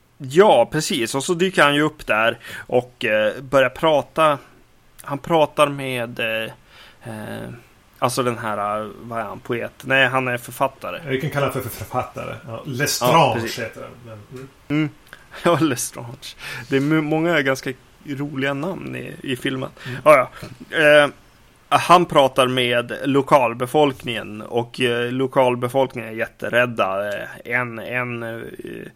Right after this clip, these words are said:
Speaker 1: kvinna har redan försvunnit, hon som vi såg här i början. Och, eh, och de pratar om hur, hur det finns vampyrer i,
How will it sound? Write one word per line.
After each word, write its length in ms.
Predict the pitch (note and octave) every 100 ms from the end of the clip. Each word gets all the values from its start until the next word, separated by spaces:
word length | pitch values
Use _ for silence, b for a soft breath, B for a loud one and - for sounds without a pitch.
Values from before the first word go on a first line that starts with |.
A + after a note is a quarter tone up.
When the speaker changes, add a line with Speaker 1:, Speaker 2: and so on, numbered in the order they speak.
| B B B
Speaker 1:
kvinna 420 | - C3 B2+ B2
har 120 | A2+
redan 240 | A#2 G#2 G#2
försvunnit, 800 | - A2 - B2+ B2 A2 - - A#2
hon 280 | - A#2+ A2+
som 160 | G#2+
vi 80 | G#2+
såg 260 | G#2+ G#2 G#2+
här 160 | G#2
i 60 | G#2+
början. 360 | G#2 A2 G#2 G#2 B B
Och, 460 | B - C3 B2 -
eh, 320 | A#2 G#2+ G#2+ G#2+ _ _ _ _ b b _ -
och 200 | - B2+ -
de 160 | B2+
pratar 360 | A#2 B2+ G#2+ -
om 220 | G#2 G2+
hur, 340 | A2 A#2 A2 -
hur 220 | B2 B2+
det 100 | B2
finns 280 | A#2 A#2 A2+
vampyrer 680 | G#2+ G#2+ - A2+ A2+ G#2+ G#2+
i, 220 | G#2+ G#2+